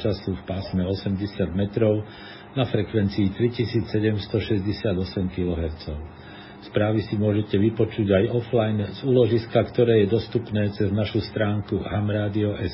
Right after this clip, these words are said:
K, kde vpravo hore je odkaz na správy O M deväť H Q. Prajeme vám príjemné počúvanie dnešných správ. Dobrý podvečer, priatelia rádioamatéri. Vítame vás pri počúvaní najnovších rádioamatérskych informácií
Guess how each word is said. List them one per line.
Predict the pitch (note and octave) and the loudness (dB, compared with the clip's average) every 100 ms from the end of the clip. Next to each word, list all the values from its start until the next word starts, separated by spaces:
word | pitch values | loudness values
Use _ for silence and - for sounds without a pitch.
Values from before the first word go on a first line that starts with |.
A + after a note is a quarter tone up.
| - | -4
K, | G#2 G#2 A2 - - - - - - | 0 0 0 -6 -16 -16 -16 -16 0
kde | B2+ - | 2 4
vpravo | A#2+ A#2+ A2 | 4 4 4
hore | F#2 A2+ A2 | 4 4 4
je | F#2 | 2
odkaz | E2+ G2+ - G#2+ - | 0 -2 -2 -2 0
na | F2 - | -4 -4
správy | - G#2+ G#2+ G#2 | -2 -2 0 0
O | G2 G2 | 0 0
M | G2 F#2 | 0 0
deväť | F#2 F#2+ E2+ | 0 -2 -4
H | D2+ F2 - | -4 -6 -6
Q. | G#2 D#2+ D2 D2 - - - - - - | -6 -4 -6 -10 -18 -20 -20 -20 -20 -10
Prajeme | F#2 F#2+ G2+ G2+ | -2 0 2 2
vám | F#2+ F#2+ | 0 0
príjemné | - B2+ C3 B2+ A#2 | 2 4 4 2 0
počúvanie | G2+ - A2+ G2+ G2 G2+ G#2 F2+ | -2 -2 0 2 2 2 0 -2
dnešných | F2 F2+ - F#2 F2+ - | -4 -4 -2 -2 -2 -8
správ. | - F2+ D#2 D2 C#2+ - - - - - - - - - - - - - - - - - - - | -6 -4 -4 -6 -12 -18 -20 -20 -20 -20 -20 -20 -20 -20 -20 -20 -20 -20 -18 -18 -16 -18 -12 -4
Dobrý | C3+ B2+ A2+ | 2 2 4
podvečer, | A2 A#2 A2+ C3 | 6 6 6 6
priatelia | G#2 G#2 G#2+ A#2+ G#2 F#2 F#2+ | 6 2 4 4 4 4 4
rádioamatéri. | G2 G#2 G#2+ G#2+ - G2+ G2+ A2 G2+ | 2 2 0 0 2 2 4 2 0
Vítame | G2+ - G2+ G2+ | -2 0 0 2
vás | G2+ F#2+ | 0 0
pri | G2+ G2 | -2 -2
počúvaní | G#2 F#2+ A2+ G2 G2 G2 | -2 0 0 2 2 2
najnovších | G2 G#2+ A2+ A2 - G#2+ | 0 0 -2 -2 0 0
rádioamatérskych | - F#2+ F#2+ G2+ F#2+ F#2+ F#2 G2 F2+ - E2 G2+ | 0 -2 -2 0 0 0 0 -2 -2 -6 -2 -2
informácií | G2+ A2 F#2 F#2+ F#2 - F#2+ F#2+ F#2+ | 0 0 0 0 -2 -2 -2 0 -2